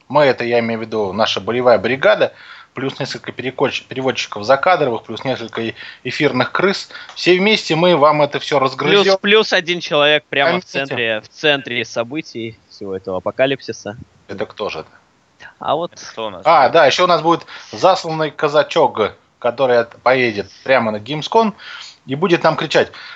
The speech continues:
Speaker 1: «Фу, все говно, о, это отвратительно, ой, а вот это вообще, это отвра-», ну, в общем, вот такой вот человек у нас будет, а мы будем все озвучивать.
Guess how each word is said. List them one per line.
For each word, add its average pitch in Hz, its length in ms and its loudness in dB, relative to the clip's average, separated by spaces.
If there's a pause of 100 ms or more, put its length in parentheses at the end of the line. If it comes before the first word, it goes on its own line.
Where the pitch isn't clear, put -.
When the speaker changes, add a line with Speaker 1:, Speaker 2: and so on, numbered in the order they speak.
Speaker 1:
«Фу, 247 520 2
все 214 180 2
говно, 196 520 4
о, 226 260 6
это 190 160 2
отвратительно, 180 840 -2
ой, 190 260 2
а 170 60 2
вот 180 180 0
это 190 200 0
вообще, 190 580 2
это 165 140 4
отвра-», 165 200 -2
ну, 165 140 0
в 190 40 2
общем, 165 180 -4
вот 165 120 2
такой 185 260 2
вот 135 100 4
человек 151 260 0
у 123 60 -4
нас 123 160 0
будет, 175 320 -2
а - 80 6
мы 156 140 -2
будем 135 260 -4
все 143 200 2
озвучивать. 135 680 0